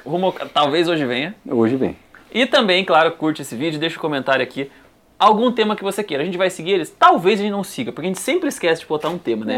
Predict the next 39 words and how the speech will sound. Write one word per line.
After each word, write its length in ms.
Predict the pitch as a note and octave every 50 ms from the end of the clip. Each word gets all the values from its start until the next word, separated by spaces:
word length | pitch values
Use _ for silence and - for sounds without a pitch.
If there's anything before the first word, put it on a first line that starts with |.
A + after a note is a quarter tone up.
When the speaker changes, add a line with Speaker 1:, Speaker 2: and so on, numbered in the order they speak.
| B3
Speaker 1:
A 60 | B3 B3
Speaker 2:
É, 80 | A#3+
Speaker 1:
gente 160 | A#3+ B3 B3+
Speaker 2:
e 20 | C4
Speaker 1:
pensa 140 | B3+ C4 C4+
Speaker 2:
ninguém 180 | C#4 B3+ C4 C4+ C4+
Speaker 1:
alguma 120 | B3 A#3 A3
Speaker 2:
manda 160 | A3 G#3+ G#3
na 80 | F#3+ E3+
Speaker 1:
coisa. 140 | D3+ C#3+ C#3+
Speaker 2:
gente. 200 | B2 A2+ - C3
A 60 | A2+
gente 260 | B2 D3 D3 - F3 D#3+ -
fala, 400 | - E3+ E3 F3 F#3 F3+ F3+ E3+
fala 260 | D#3+ F#3+ - E3 E3 F3
o 20 |
que 120 | E3+ -
a 20 | E3
gente 140 | D#3+ D#3 -
quiser. 240 | - C#3+ A#2 G2
Speaker 1:
Nem 180 | - G4 B4+ C5+
a 60 | E4+
gente 260 | A3 A#3 E4 - -
manda 180 | F#3 F#3 F3+ E3
na 80 | C#3+ C#3
gente. 300 | C#3 E3+ G3 G3 - -
Speaker 2:
Não, 380 | D3 C#3+ C#3 C#3 B2+ G#2+ E2 - - _ _ -
também 280 | D#3 E3+ F#3 D#3+ C3 G#2+
não. 140 | G2 G2
Speaker 1:
Né? 240 | A2+ F3 G3 A#3+ B3 - -
Quem 160 | - A#3 C4+
paga 280 | C4 - A#3 A3 G#3 G3
nossas 260 | F#3 F3 F3+ F3 -
contas? 360 | - C3 A#2 G#3+ G#3 - A2 - -
Nem 180 | A3 D#4 A#4 A#4
nós. 340 | G4+ E4+ E4 D4 - - - - - - -
E 80 | F#3+ G3
assim 240 | G3 G3 - A3+ C#4
vai. 220 | D4 D#3+ C3 -